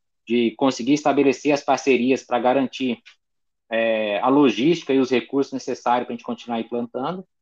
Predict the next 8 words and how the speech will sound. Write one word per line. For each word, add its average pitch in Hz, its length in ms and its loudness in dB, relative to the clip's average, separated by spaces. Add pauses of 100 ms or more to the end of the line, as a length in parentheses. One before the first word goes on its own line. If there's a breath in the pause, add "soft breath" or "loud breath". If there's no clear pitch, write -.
(500)
é, 117 260 2
formalizar 156 840 4
o, 135 280 -4 (340)
o 107 340 -8
nosso 110 240 -6
programa 120 340 -2
de 117 60 -6
voluntariado 120 840 0